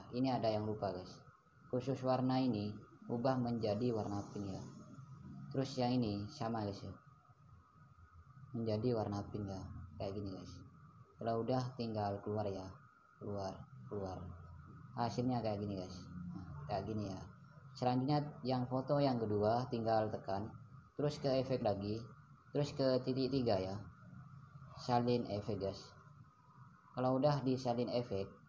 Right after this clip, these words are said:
tinggal tempelkan ya, khusus yang dilompatin empat foto.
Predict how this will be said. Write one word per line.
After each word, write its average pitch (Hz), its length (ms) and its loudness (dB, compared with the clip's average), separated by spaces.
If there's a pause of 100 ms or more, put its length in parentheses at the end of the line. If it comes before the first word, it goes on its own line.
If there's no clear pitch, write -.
tinggal 123 720 6
tempelkan 107 640 2
ya, 107 160 0 (320)
khusus 139 480 -2
yang 123 240 4
dilompatin 117 720 2
empat 107 320 -6
foto. 98 400 -6